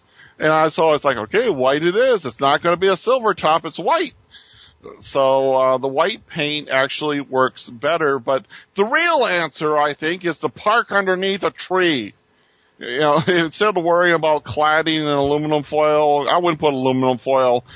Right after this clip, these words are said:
under any circumstances on the outside of my trailer. <laughs> One, it's in contact with the trailer. Uh, it, really, the real answer is to park underneath the tree. If you're in a desert and have no trees,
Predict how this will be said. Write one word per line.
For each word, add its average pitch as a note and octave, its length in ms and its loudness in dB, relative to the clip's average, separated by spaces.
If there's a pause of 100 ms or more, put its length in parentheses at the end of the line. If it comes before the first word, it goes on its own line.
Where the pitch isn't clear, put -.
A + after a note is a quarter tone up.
(240)
under C3+ 220 2
any D3+ 240 2
circumstances B2 800 0
on A#2+ 140 2
the B2 160 2
outside A#2+ 400 0
of G#2+ 80 -6
my G#2+ 100 0
trailer. A2 540 0 (460)
<laughs> - 200 -2
One, C3+ 400 0
it's A#2+ 160 -4
in A2+ 100 -2
contact A#2+ 640 0
with A#2+ 120 -8
the A2+ 60 -10
trailer. A2+ 600 2 (480)
Uh, - 60 -8 (360)
it, C#3 120 -12 (220)
really, D#3+ 460 0
the C3+ 100 -2
real C#3+ 220 0
answer C#3 340 0
is A2+ 120 -4
to A2+ 60 -10
park B2+ 380 -2
underneath A#2 340 -2
the A2 80 -6
tree. C#3 460 0
If B2+ 140 0
you're C3+ 180 2
in A2+ 60 0
a G#2+ 40 -8
desert C#3+ 340 2
and D3 80 -4
have C3 260 2
no C3 140 0
trees, D#3 500 -4